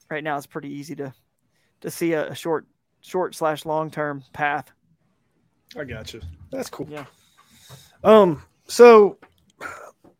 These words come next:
Speaker 2: let, let, let's talk about some of the features. Uh, out of all the features that this boat entails, what's your most favorite one?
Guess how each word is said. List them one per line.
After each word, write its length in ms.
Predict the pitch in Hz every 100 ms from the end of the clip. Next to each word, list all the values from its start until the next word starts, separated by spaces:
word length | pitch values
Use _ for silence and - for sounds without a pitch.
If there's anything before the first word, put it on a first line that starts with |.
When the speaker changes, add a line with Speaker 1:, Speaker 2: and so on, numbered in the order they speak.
| _ _
Speaker 2:
let, 180 | 240 202
let, 180 | 240 202
let's 200 | 226 -
talk 200 | 247 240
about 160 | 185 143
some 140 | 180
of 20 |
the 80 | 156
features. 500 | - 156 143 135 127
Uh, 300 | 143 156 139 117 - _ _ - - _ _ - - -
out 180 | 165 190
of 80 | 170
all 160 | 196
the 80 | 214
features 400 | - 226 - 208
that 180 | 185 185
this 140 | 175
boat 400 | 151 165 170 165 _ -
entails, 600 | 135 - 165 147 123 120
what's 240 | 143 -
your 260 | 156 135 120
most 280 | 131 131
favorite 260 | - 127 113
one? 200 | 117